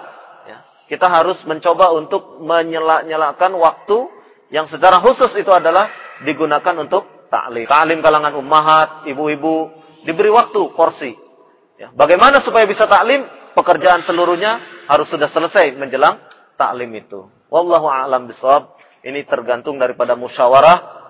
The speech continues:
daripada suami istri untuk bisa menyiasati yang. Ya, ini artinya bahwasannya ketika kita memilih calon bisa menimbulkan konflik.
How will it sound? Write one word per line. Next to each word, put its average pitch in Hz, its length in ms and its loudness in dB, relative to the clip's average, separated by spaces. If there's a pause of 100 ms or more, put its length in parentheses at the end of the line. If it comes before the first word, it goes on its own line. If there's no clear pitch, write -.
(120)
daripada 127 680 0 (300)
suami 123 380 -6
istri 147 320 -8
untuk 131 280 -8 (120)
bisa 127 520 -2
menyiasati 120 880 -10
yang. 113 160 -6
Ya, 131 120 -4
ini 151 280 -6
artinya 139 480 -6
bahwasannya 131 1000 -6 (400)
ketika 139 320 -2
kita 143 240 -4
memilih 135 480 -8
calon 143 480 -2 (1080)
bisa 151 440 -4
menimbulkan 131 640 -8
konflik. 127 480 -6